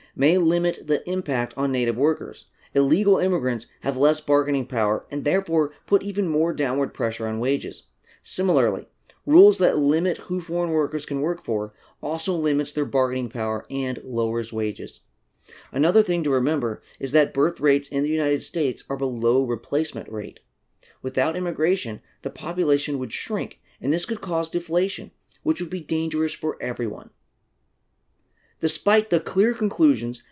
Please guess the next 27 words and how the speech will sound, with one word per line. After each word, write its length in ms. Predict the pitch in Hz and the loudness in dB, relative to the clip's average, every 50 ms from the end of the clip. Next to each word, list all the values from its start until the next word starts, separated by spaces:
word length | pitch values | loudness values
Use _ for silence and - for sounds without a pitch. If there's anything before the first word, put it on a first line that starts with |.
| _ _ | _ _
that 220 | 143 139 - - | 0 0 0 0
immigration 540 | 160 180 208 208 170 170 156 143 160 165 - - | -2 0 0 2 4 2 2 2 2 -4 -6 -4
is 160 | 147 156 156 | -4 -2 -2
a 80 | 180 180 | -2 -2
net 340 | 165 147 139 156 180 - - _ | 0 0 0 0 -2 -4 -8 _
plus 540 | - - - 208 214 180 147 - - - - - _ _ _ _ | -20 -6 0 0 0 0 0 -6 -10 -12 -12 -18 _ _ _ _
for 180 | _ 139 143 143 | _ 4 4 6
American 460 | 135 139 143 156 151 - 160 135 123 | 6 6 2 2 2 0 -2 -2 2
wages 460 | 117 127 143 165 165 196 196 190 - - - | 4 4 4 4 4 2 0 0 0 -6 -8
and 240 | 143 160 180 202 170 | -4 -2 -2 -2 0
employment, 640 | 208 208 - - - 254 294 294 - 123 - - - - _ _ _ _ _ _ _ _ _ _ _ _ _ _ _ _ _ | -2 -4 -4 -4 -2 0 0 0 0 -2 -4 -10 -16 -20 _ _ _ _ _ _ _ _ _ _ _ _ _ _ _ _ _
things 340 | - 175 185 190 190 185 - | -4 -2 0 0 0 -2 -4
aren't 360 | - 147 147 147 147 - - | -4 -2 -2 -2 -2 -4 -6
so 240 | - - 127 123 120 | -4 0 0 0 0
simple. 520 | 120 - - 117 110 - 113 - - - _ _ _ _ _ _ _ _ _ - - _ _ | 0 -2 -6 -6 -8 -8 -10 -12 -12 -12 _ _ _ _ _ _ _ _ _ -20 -20 _ _
I 80 | - 151 | -4 -4
can't 440 | 151 - - 196 196 202 196 - - _ | -4 -4 -2 0 0 0 0 -2 -6 _
factually 460 | 139 131 131 - - - 151 147 143 | -2 -2 -2 -2 -2 -2 -2 -2 -2
say 400 | 139 - 120 107 104 107 104 - _ _ _ | -2 -2 0 0 0 0 -2 -6 _ _ _
that 200 | 123 120 - - | -8 -8 -4 -4
immigration 480 | 151 160 165 139 147 143 143 139 143 | -2 -2 0 4 4 4 4 4 0
is 140 | 151 143 131 | -4 -6 -6
good 400 | 120 - 190 175 147 127 110 - _ _ _ | 0 4 6 6 6 6 2 -2 _ _ _
for 140 | - 139 | -2 -2
American 400 | 139 131 127 123 123 120 - 135 | 0 0 2 0 0 -2 -2 -2
workers, 460 | 131 151 156 135 - 117 110 107 - - _ _ _ _ _ _ | 0 0 0 0 0 -4 -6 -6 -8 -12 _ _ _ _ _ _
period. 640 | - - - - - - 185 139 113 87 87 - - | -12 -10 -10 -4 2 4 4 4 4 0 -4 -8 -10